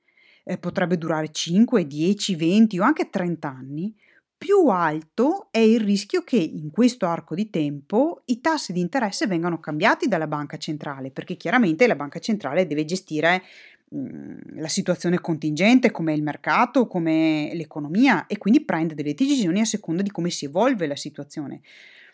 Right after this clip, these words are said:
Più lunga è l'obbligazione, più c'è la possibilità che la situazione dell'economia cambi e richieda un intervento. Mentre se tu sei fisso nella posizione che hai acquisito all'inizio, ehm, corri quindi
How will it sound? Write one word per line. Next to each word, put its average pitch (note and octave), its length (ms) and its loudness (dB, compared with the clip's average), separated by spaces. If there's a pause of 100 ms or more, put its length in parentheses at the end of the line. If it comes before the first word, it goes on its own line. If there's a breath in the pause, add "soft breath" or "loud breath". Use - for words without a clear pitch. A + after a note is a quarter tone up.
(340 soft breath)
Più E4 200 8
lunga A#3 480 10
è F3 80 6
l'obbligazione, F#3 840 2
più D#4+ 240 2
c'è C#4+ 120 2
la F#3 100 4
possibilità D#3+ 460 -6
che G#4 140 -4
la E4 80 2
situazione E3+ 640 -2
dell'economia D#3 720 -2
cambi D#3+ 520 -2
e F3 40 4
richieda E3 760 0 (120)
un F#3 160 -2
intervento. D3 800 -6 (260 soft breath)
Mentre D4 240 6
se F#3+ 160 -4
tu F4 100 -4
sei B3+ 240 2
fisso G#3+ 500 2
nella E3 240 0
posizione F#3+ 640 0
che E3 120 -4
hai D#3+ 80 0
acquisito F#3 420 -2
all'inizio, A3 720 2 (460 soft breath)
ehm, - 420 -4 (640)
corri D#4 480 6
quindi A#3+ 460 4